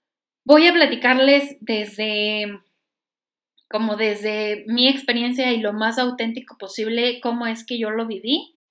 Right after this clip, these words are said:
para hacer mucho más ligero este proceso y para, como me decía una de las chicas en Instagram, para contarte esta historia de cómo te vas a atrever a dejar tu título del lado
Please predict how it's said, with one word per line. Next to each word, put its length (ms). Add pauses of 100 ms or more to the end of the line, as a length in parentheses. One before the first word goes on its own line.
para 260
hacer 400
mucho 420
más 420 (100)
ligero 460
este 220
proceso 840
y 180
para, 640 (400)
como 240
me 120
decía 300
una 160
de 60
las 160
chicas 320
en 100
Instagram, 480
para 240
contarte 560
esta 200
historia 680
de 460 (1080)
cómo 600 (460)
te 100
vas 460
a 200
atrever 580 (760)
a 600
dejar 580
tu 180
título 440
del 260
lado 420